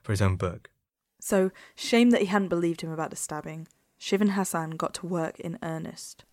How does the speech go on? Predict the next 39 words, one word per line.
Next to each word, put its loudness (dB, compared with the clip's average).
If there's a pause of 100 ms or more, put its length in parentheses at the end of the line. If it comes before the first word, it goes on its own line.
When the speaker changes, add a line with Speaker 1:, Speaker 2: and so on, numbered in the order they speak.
(440)
Speaker 1:
So -8
we -6
kind -4
of -4
put -8
our -6
heads -10
down, -8
and, -10
um, -10 (680)
I 4
put 2
my 4
head -2
down -8
anyway -10
and -8
tried -6
to -6
write -6
this -8
and -6
get -8
this. -10
We, -6
I -4
got -4
this -6
commissioned -8
as -18
well. -12 (540)
So -2
I, -2
I 0
began 2
writing 0
it -8
in -8
earnest. -12